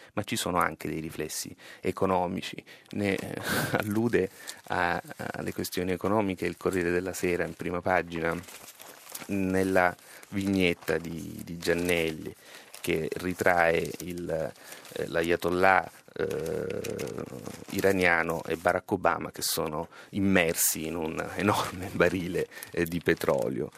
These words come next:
Ecco, e al di là della battuta, eh, c'è poi la serietà del Sole ventiquattro Ore, a pagina tre,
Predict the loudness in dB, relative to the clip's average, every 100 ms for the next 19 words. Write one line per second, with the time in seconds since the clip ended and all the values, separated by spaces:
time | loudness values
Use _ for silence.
0 | -20 -20 -6 -4 -4 -6 -2 0 0 2
1 | 4 4 2 -8 -6 0 0 0 -4 -2
2 | -2 -2 -6 -8 -8 -8 -4 -4 -2 -4
3 | -4 -6 -8 -6 -2 0 2 2 0 -2
4 | 0 0 0 -2 -6 -4 -4 4 6 8
5 | 6 0 -10 -14 -6 -4 -4 -4 -4 -2
6 | 4 4 4 0